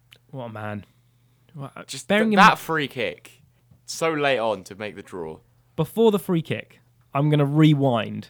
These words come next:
Speaker 1: to the beginning of the season, to, like, Christmas time, where the man had scored one goal in La Liga.
Speaker 2: Yes.
Speaker 1: And everyone was like,
Speaker 2: He's
Speaker 1: "This,
Speaker 2: lost it.
Speaker 1: that's it. He's done. Ronaldo is finished."
Speaker 2: Where are you now? <laughs>
Speaker 1: And fast
Speaker 2: Haters.
Speaker 1: forward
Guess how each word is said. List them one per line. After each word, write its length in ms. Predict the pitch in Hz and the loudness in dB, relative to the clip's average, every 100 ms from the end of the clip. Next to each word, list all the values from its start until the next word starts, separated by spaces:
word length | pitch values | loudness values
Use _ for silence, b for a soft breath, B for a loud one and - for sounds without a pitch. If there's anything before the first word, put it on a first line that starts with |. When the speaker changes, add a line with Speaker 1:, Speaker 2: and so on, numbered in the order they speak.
| - | -8
Speaker 1:
to 80 | 131 | -4
the 80 | 120 | -2
beginning 300 | 123 123 120 | 0 0 0
of 80 | |
the 60 | 113 | -2
season, 480 | - 117 104 101 104 _ _ _ _ _ _ _ - | -2 -2 -2 -8 -12 _ _ _ _ _ _ _ -2
to, 100 | 131 | 0
like, 180 | 127 - | 0 -2
Christmas 500 | - 147 - 113 - | 0 0 0 -10 -6
time, 340 | 107 101 104 b b b b b b b - | -6 -6 -10 b b b b b b b 2
where 140 | 147 | 6
the 60 | 170 | 8
man 240 | 180 180 | 6 6
had 100 | 165 | 4
scored 260 | - 170 151 | 2 2 2
one 300 | 139 156 156 | 4 4 6
goal 300 | 147 147 143 | 6 6 6
in 80 | 131 | 4
La 100 | 127 | 2
Liga. 440 | 127 131 104 101 - _ | 2 0 -2 -10 -14 _
Speaker 2:
Yes. 500 | - 110 92 - - - | -6 -6 -6 -10 -12 0
Speaker 1:
And 160 | 131 | 4
everyone 360 | 135 139 143 135 | 4 6 4 4
was 140 | 127 117 | 0 0
like, 280 | 120 123 - | -2 -2 -6
Speaker 2:
He's 120 | 165 190 | -10 0
Speaker 1:
"This, 80 | |
Speaker 2:
lost 240 | 240 226 - | 2 2 -2
it. 260 | 208 135 | -2 0
Speaker 1:
that's 180 | 156 151 | 2 4
it. 220 | 190 - _ | 4 2 _
He's 160 | 156 139 | -2 2
done. 340 | 160 156 151 139 | 6 6 4 0
Ronaldo 600 | 135 147 143 139 135 135 | 0 4 6 8 6 4
is 160 | 131 - | 0 -2
finished." 460 | - 127 107 - - | -4 -2 -4 -10 -8
Speaker 2:
Where 340 | 98 120 147 | 2 2 4
are 100 | 160 | 2
you 140 | 160 170 | 2 -2
now? 560 | 175 165 139 123 147 - | 0 2 4 4 2 -2
<laughs> 60 | b b | b b
Speaker 1:
And 180 | 147 156 | 2 2
fast 220 | 220 208 | 2 0
Speaker 2:
Haters. 60 | 220 | 2
Speaker 1:
forward 340 | 202 151 127 | 2 4 2